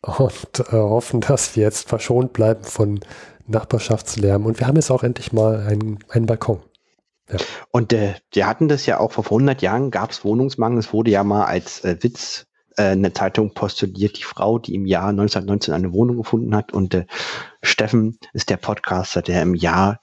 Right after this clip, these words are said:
Speaker 2: zweitausendzweiundzwanzig in Berlin eine Wohnung gefunden hat.
Speaker 1: Ja, ja, diese, diese letzte freie Wohnung in Berlin, ich habe sie gefunden. Ähm, dann haben wir noch was Großes zu verkünden. Und zwar haben wir uns eine Aktion ausgedacht.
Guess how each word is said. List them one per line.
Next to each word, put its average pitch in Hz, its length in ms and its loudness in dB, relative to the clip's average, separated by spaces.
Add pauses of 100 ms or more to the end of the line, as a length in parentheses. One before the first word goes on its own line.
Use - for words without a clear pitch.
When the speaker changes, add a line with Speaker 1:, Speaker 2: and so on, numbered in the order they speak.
Speaker 2:
zweitausendzweiundzwanzig 90 1080 -2
in - 80 0
Berlin 101 280 2
eine 95 240 0
Wohnung 104 240 2
gefunden - 440 -10
hat. - 100 -4
Speaker 1:
Ja, 107 240 2 (300)
ja, 95 160 -2 (120)
diese, 101 280 -2
diese 104 240 0
letzte 120 520 2
freie 117 580 0
Wohnung 113 280 2
in 107 100 -2
Berlin, 107 340 0
ich - 180 -8
habe 101 180 -2
sie 95 100 -2
gefunden. 85 320 -16 (1300)
Ähm, 143 380 0
dann 160 160 4
haben 185 80 4
wir 170 80 6
noch 170 220 2
was 160 200 0
Großes 135 580 0
zu 120 540 0
verkünden. 165 800 -2
Und 127 460 -4 (120)
zwar 117 580 2
haben 120 160 2
wir 123 60 2
uns 113 140 -2
eine 113 160 0
Aktion 135 640 2
ausgedacht. 107 800 -2